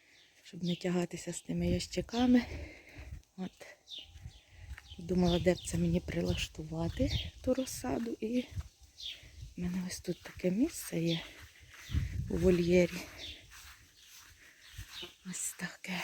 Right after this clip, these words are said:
От. Там от вольєр. От. І перенесла його сюди. Зараз тут ще тінь.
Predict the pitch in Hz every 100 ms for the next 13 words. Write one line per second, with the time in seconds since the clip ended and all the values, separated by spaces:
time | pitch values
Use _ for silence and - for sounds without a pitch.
0 | - - - - - - - - 190 -
1 | - _ - - - - - _ 170 156
2 | 156 170 175 165 160 165 - - - _
3 | _ _ _ - - - - _ _ _
4 | - 202 - - - - 220 202 180 180
5 | 196 - 180 180 185 - - 165 165 -
6 | _ _ _ - - - - _ - 180
7 | 170 - - - 185 - - 170 160 190